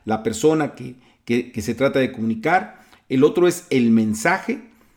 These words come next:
¿sí? Y el otro es el receptor, ¿sí? Es decir, el mensaje es lo que se comunica y el receptor es quien recibe ese mensaje. Eh, yo no sé si ustedes lo han sentido, a veces uno quisiera poderse comunicar así como por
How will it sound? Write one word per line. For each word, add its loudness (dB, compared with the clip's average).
¿sí? -6
Y 2
el 2
otro 4
es -2
el -2
receptor, -8
¿sí? -4
Es -20
decir, 0
el 2
mensaje 2
es -4
lo 0
que -6
se -6
comunica -2
y -2
el -6
receptor -4
es -10
quien -2
recibe -4
ese -6
mensaje. -8
Eh, -6
yo 2
no 0
sé 4
si -6
ustedes 0
lo 0
han -2
sentido, 0
a 2
veces 0
uno -4
quisiera 0
poderse -4
comunicar -4
así -6
como -4
por -4